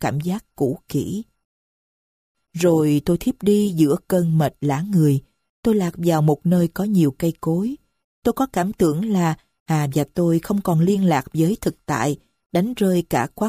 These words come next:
khứ và tương lai. Hà ngồi tựa bên gốc cây rợp bóng, nghêu ngao hát. Tôi chạy tung tăng với bàn chân trần trụi, dẫm lên bãi cỏ xanh êm.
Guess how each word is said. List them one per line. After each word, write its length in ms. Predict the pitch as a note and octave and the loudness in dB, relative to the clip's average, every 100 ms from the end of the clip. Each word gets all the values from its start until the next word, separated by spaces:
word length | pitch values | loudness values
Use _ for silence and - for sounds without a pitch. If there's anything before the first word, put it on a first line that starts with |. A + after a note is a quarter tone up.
| - | -4
khứ 320 | - G3 A#3+ | -2 -2 0
và 140 | F3 C3 | -2 -2
tương 280 | - D#3+ D#3+ | 0 0 0
lai. 300 | D#3 D#3+ D#3 _ _ _ _ _ _ | -2 -6 -8 _ _ _ _ _ _
Hà 280 | F#3 F#3 F3 | 2 2 2
ngồi 220 | E3+ E3+ | 2 2
tựa 220 | - D#3 | 2 2
bên 240 | D#3+ F3+ E3+ | 2 0 0
gốc 160 | A#3+ - | -4 -4
cây 240 | G#3 G3 | -2 0
rợp 240 | F3+ D3+ - - | 2 0 -2 -4
bóng, 360 | D#3+ F3+ B3+ - - | -4 -2 -6 -12 -2
nghêu 200 | F3 E3+ | 2 2
ngao 300 | D#3 E3 D#3 | 0 -2 -2
hát. 320 | - G#3 B3 _ _ _ _ | -4 -6 -6 _ _ _ _
Tôi 240 | A3+ A3 G#3 | 0 2 2
chạy 180 | G3+ C#3 | 0 -4
tung 220 | D3+ F#3 | -2 -2
tăng 340 | F#3 F#3 F3 E3+ | -2 -2 0 0
với 100 | F#3 | 0
bàn 240 | G#3+ F3+ D3 | 0 -2 0
chân 180 | G3+ G3 - | 0 -2 0
trần 260 | E3+ D3+ - | 0 0 0
trụi, 300 | D3 C3+ D#3 _ - | 2 2 0 _ -4
dẫm 240 | D#3+ C3+ | -2 -2
lên 260 | F#3 F3+ D#3 | -2 -2 -2
bãi 120 | C#3+ | -4
cỏ 240 | - B2+ D#3 | -2 -2 -2
xanh 280 | - E3+ D#3+ | -4 -6 -4
êm. 240 | E3 D#3+ | -2 -2